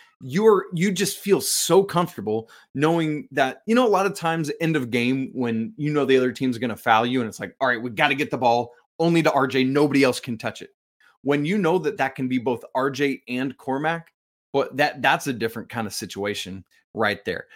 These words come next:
Oh, and by the way, let's not forget Armando Bacot, this guy who is a sixty-six percent career free throw shooter coming into the year and had never shot above sixty-seven percent in a single season, is currently sitting at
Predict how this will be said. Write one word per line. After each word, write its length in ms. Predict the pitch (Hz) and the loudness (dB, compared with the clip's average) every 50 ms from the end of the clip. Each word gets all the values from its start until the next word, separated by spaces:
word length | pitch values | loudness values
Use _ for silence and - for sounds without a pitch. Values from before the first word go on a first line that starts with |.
| - - _ _ - | -20 -20 _ _ 6
Oh, 180 | 247 285 320 349 | 8 8 10 8
and 100 | 330 277 | 6 6
by 160 | 311 311 320 | 6 6 6
the 100 | 320 339 | 6 6
way, 140 | 349 349 339 | 4 4 6
let's 260 | 330 330 330 - - | 6 6 6 6 4
not 240 | 320 320 330 285 - | 2 2 2 2 -2
forget 300 | 311 277 254 320 320 311 | -4 -2 0 2 4 4
Armando 480 | 311 294 277 277 285 294 277 294 285 | 4 6 6 4 4 4 2 2 2
Bacot, 500 | 226 196 240 311 277 - - 165 135 - | 4 4 4 4 4 2 2 2 2 2
this 160 | - 190 190 - | 2 -2 -2 0
guy 280 | - 220 220 233 220 | 0 2 2 2 2
who 200 | 185 202 240 247 | 2 0 -2 -2
is 140 | 240 214 190 | -2 0 0
a 80 | 226 208 | 0 0
sixty-six 1000 | - - - 285 233 - - - 254 208 - - - 269 - - - - - - - - _ _ _ _ _ _ _ _ _ - - - _ _ | 0 0 -2 -4 -4 -6 -4 -4 -4 -4 -2 -4 -6 -6 -6 -6 -6 -6 -6 -8 -12 -20 _ _ _ _ _ _ _ _ _ -20 -20 -20 _ _
percent 400 | - 240 247 - 262 254 247 - | -4 -2 0 2 2 0 0 0
career 360 | - 180 196 214 247 269 269 233 | 0 0 2 2 2 2 0 -2
free 280 | - - 302 330 359 | -4 -2 0 0 2
throw 240 | - - 180 165 143 | 2 0 0 -2 -2
shooter 280 | - - 190 170 175 165 | -2 -4 -4 -4 -4 -4
coming 360 | - - 196 196 185 175 185 | -4 -4 -4 -2 -2 -2 0
into 160 | 220 240 202 | 0 0 0
the 100 | 147 123 | 0 -2
year 300 | 117 113 117 139 139 - - - _ _ | -4 -4 -4 -4 -6 -8 -14 -20 _ _
and 140 | - 170 175 | -2 0 0
had 160 | 180 165 151 | 0 0 0
never 320 | 170 175 214 247 226 247 | 2 2 2 2 2 0
shot 240 | 208 - - 202 208 | -2 0 2 2 2
above 240 | 214 185 196 185 185 | 2 2 0 0 -2
sixty-seven 760 | - - 202 196 - - 190 175 - - 175 165 156 165 160 | -2 -6 -8 -8 -8 -8 -8 -6 -2 0 0 0 0 -2 -6
percent 440 | - - 160 - - - 151 147 - - | -6 -8 -10 -8 -6 -4 -4 -4 -4 -4
in 100 | 165 151 | -4 -4
a 40 | 131 | -4
single 280 | - - 175 170 143 123 | -4 -4 -2 -2 -2 -4
season, 400 | - - 214 202 135 101 - - _ _ _ _ _ _ _ _ _ _ _ _ _ _ - | -4 -4 -4 -4 -4 -6 -10 -14 _ _ _ _ _ _ _ _ _ _ _ _ _ _ -4
is 120 | 180 160 - | -4 -4 -4
currently 500 | - - - 220 247 277 262 - 233 202 | -6 -6 -4 0 0 0 0 0 -2 -2
sitting 360 | - - - 240 214 208 165 | -2 -2 -2 0 0 0 0
at 100 | 143 - | 0 -2